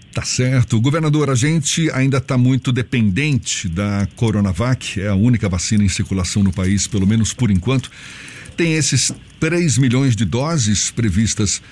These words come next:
pra, a partir de amanhã. O que mais tem de previsto pra suprir a população brasileira de Coronavac?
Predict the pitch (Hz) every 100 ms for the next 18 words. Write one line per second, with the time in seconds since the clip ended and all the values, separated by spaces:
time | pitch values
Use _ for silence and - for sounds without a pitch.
0 | - - - - 110 110 107 104 104 -
1 | - - - 107 95 104 104 117 143 170
2 | 156 285 208 175 143 110 - - 143 139
3 | 113 117 - 123 85 123 113 - - 107
4 | 120 117 117 110 - 139 - - 147 170
5 | 127 120 107 110 101 120 110 92 104 120
6 | 113 92 117 104 101 87 76 -